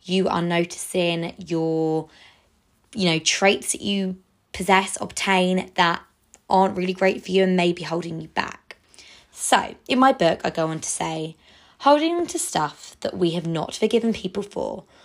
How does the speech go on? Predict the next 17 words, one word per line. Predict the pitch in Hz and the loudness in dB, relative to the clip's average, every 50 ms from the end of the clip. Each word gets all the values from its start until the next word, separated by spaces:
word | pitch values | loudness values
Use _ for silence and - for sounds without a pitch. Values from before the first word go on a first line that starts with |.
| - _ _ - | -20 _ _ 2
or | 208 202 202 | 2 2 2
past | - - 196 190 220 220 247 | 4 4 6 6 6 4 2
mistakes | 254 247 - - 170 151 156 160 - - | -2 -2 -2 -2 -2 -2 -2 -6 -8 -10
that | - - | -10 -4
we | 175 165 | -2 -2
have | 160 170 | -2 0
not | 170 165 - - | -2 -4 -4 -6
yet | - - - - | -8 -8 -8 -8
forgiven | - 170 - - 165 - 131 | -10 -10 -8 -8 -8 -8 -8
ourselves | 135 156 - - - 330 320 277 - | -10 -8 -6 0 2 2 2 2 -2
for | - - 175 160 160 160 160 - - - - - _ - | -4 -4 -2 -2 -2 -4 -6 -10 -20 -20 -20 -20 _ 0
is | - 226 185 | 2 2 2
very | 180 165 151 196 196 202 220 247 | 2 -4 0 2 4 6 6 4
consuming | 247 - 294 285 269 - - 190 180 170 160 160 | 2 2 -4 -4 -4 -4 -6 -4 -4 -2 -4 -4
of | - - - | -4 -2 0
our | 180 | 0
energy | - - 160 156 156 151 - 170 160 151 165 | 0 0 -2 -8 -8 -8 -8 -6 -6 -6 -6